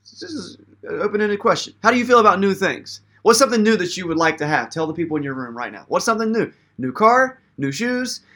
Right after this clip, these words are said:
Uh, we installed new floor in our foyer a couple weekends ago. It was fantastic, and every w-, day I go back and I'm like, "That's a nice foyer. Look at that floor. I love it." Uh,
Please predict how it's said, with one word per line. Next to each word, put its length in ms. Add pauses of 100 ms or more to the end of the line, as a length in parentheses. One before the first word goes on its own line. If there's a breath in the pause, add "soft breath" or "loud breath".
(200 soft breath)
Uh, 380
we 80
installed 380
new 80
floor 360
in 80
our 120
foyer 480
a 40
couple 240
weekends 380
ago. 140
It 40
was 120
fantastic, 580
and 80
every 220
w-, 160
day 240
I 80
go 280
back 140
and 40
I'm 40
like, 100
"That's 140
a 60
nice 340
foyer. 480 (220)
Look 120
at 40
that 200
floor. 320
I 120
love 260
it." 160 (340 loud breath)
Uh, 420